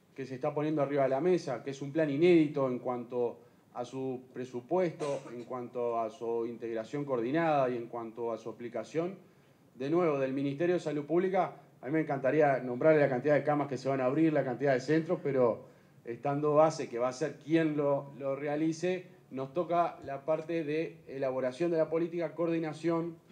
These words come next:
que todos los centros que se van a abrir para trabajo desde mides, desde ace y de distintos lugares, cuenten con las habilitaciones correspondientes, el control correspondiente, las situaciones correspondientes y esa visión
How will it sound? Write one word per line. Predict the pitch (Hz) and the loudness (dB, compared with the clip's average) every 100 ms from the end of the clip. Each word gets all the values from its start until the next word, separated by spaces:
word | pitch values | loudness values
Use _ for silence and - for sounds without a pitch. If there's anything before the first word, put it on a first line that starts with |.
| - _ | -20 _
que | 156 | -4
todos | 156 208 202 | 4 6 6
los | 175 165 | 6 4
centros | 202 202 170 | 2 0 -2
que | 147 | -2
se | 151 | 0
van | 165 | 2
a | 156 | 4
abrir | 147 170 170 | 6 6 4
para | - 139 151 151 147 135 - - - - | 0 -4 0 4 4 2 -6 -20 -12 0
trabajo | 139 151 160 156 147 | 4 6 4 2 0
desde | 143 151 143 139 | 0 0 0 0
mides, | 151 160 156 151 135 | 2 2 2 0 -2
desde | 135 143 | 0 2
ace | 151 147 147 139 | 4 2 -2 -4
y | |
de | 127 | -4
distintos | 127 156 156 143 | -4 -4 -2 0
lugares, | 147 156 165 175 170 - - _ - | 4 6 6 4 -2 -12 -20 _ 0
cuenten | 175 185 180 180 175 160 | 4 4 4 2 0 -2
con | - 160 165 170 147 - 127 | 2 4 4 0 -6 -10 -4
las | 127 127 127 | -4 -4 -6
habilitaciones | 123 127 127 131 156 147 | -6 -6 -8 -8 -8 -8
correspondientes, | - 123 - 123 151 175 165 156 156 143 - - - - | -8 -10 -8 -6 0 0 0 0 -2 -2 -6 -14 -12 -8
el | 127 | -4
control | 127 127 160 175 | -4 0 4 4
correspondiente, | 156 139 131 131 143 165 160 151 147 139 | 4 -2 -4 -6 -2 2 2 0 -4 -4
las | 120 | -4
situaciones | - - 117 156 151 | -6 -10 -6 -4 -4
correspondientes | 139 131 131 151 160 156 | -6 -6 -4 -2 -2 -2
y | |
esa | 147 143 | -4 -6
visión | 127 117 - 143 151 | -6 -8 -6 -4 -4